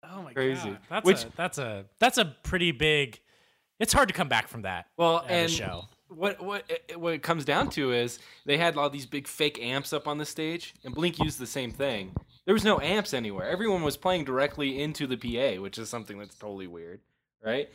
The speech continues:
Speaker 2: You don't have six Mesa Boogie stacks from Tom DeLonge's guitar just, like, cutting through your ears. You know what I mean?
Speaker 1: Wow.
Speaker 3: That's, that's interesting. I, well, I wonder, too, if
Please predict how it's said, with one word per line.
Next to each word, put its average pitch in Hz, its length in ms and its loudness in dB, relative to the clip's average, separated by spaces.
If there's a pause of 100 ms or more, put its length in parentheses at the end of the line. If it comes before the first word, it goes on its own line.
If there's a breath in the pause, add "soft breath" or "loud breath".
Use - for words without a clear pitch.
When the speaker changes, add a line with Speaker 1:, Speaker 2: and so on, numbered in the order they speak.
(220 soft breath)
Speaker 2:
You 127 80 -8
don't 135 140 0
have 127 280 0
six - 460 -2
Mesa 135 340 0
Boogie 131 280 -2
stacks 107 340 -4
from 110 160 -8
Tom 120 260 -2
DeLonge's 113 340 -2
guitar 113 440 -2
just, 107 240 -12
like, 95 200 -6 (800)
cutting 143 240 -4
through 117 140 -4
your 104 160 -4
ears. 95 480 -8 (120)
You 139 120 -4
know 165 80 4
what 175 80 4
I 180 60 2
mean? 185 260 2 (680)
Speaker 1:
Wow. 165 340 -16 (260)
Speaker 3:
That's, 185 280 -4
that's 180 260 -2
interesting. 170 380 -6
I, - 60 2
well, 196 220 8
I 196 180 8
wonder, 220 260 6
too, 196 260 6
if - 360 2